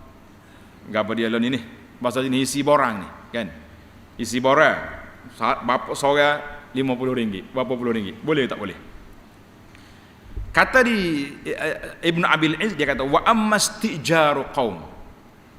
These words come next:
Kita upah orang baca Quran, kemudian sedekahkan pahala kepada orang mati, "Fahaza lam yaf'alhu ahadun minas salaf." Tak ada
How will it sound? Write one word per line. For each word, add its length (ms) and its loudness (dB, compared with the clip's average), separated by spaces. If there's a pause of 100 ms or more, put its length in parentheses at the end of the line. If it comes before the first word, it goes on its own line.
(380)
Kita 320 4
upah 400 6
orang 320 6
baca 400 2
Quran, 560 0 (520)
kemudian 480 4
sedekahkan 640 0
pahala 400 2
kepada 240 0
orang 240 2
mati, 320 2 (400)
"Fahaza 960 4
lam 480 -2
yaf'alhu 960 -2
ahadun 560 2
minas 400 -2
salaf." 380 -8 (720)
Tak 180 0 (140)
ada 140 6